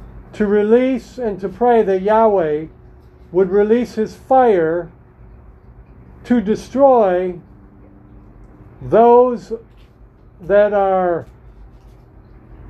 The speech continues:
functioning in witchcraft and are prophets of Satan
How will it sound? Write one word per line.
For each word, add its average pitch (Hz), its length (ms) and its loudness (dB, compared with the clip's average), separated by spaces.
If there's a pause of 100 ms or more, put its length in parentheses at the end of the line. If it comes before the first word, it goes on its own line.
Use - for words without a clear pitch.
(920)
functioning 240 840 -2
in 180 280 -6
witchcraft 226 800 -2 (640)
and 196 260 -6
are 185 220 0
prophets 226 640 -2
of 180 180 -6
Satan 220 640 -4